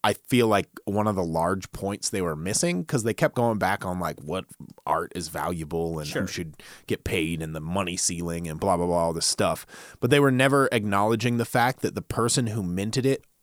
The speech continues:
Speaker 1: always gets a percentage.
Speaker 2: That,
Speaker 1: And that's,
Speaker 2: yes.
Speaker 1: like, a huge benefit is
Speaker 2: Right.
Speaker 1: that, like, if I sell my art for five bucks and then it sells again for five hundred bucks,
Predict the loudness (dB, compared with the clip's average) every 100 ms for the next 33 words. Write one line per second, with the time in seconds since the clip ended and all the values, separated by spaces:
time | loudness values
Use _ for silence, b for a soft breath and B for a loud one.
0 | 2 4 6 4 4 2 0 0 -2 -2
1 | -2 0 0 2 2 4 0 0 0 0
2 | 0 -2 -4 -8 -6 -6 2 6 8 6
3 | 2 0 0 0 2 2 0 -2 0 0
4 | 2 2 0 -4 B B B 0 2 4
5 | 4 4 4 4 4 4 2 -2 -2 0
6 | 2 0 0 2 2 0 -2 B B B
7 | -2 0 2 2 2 4 4 2 0 0
8 | 0 0 0 2 0 0 -2 0 2 4
9 | 2 2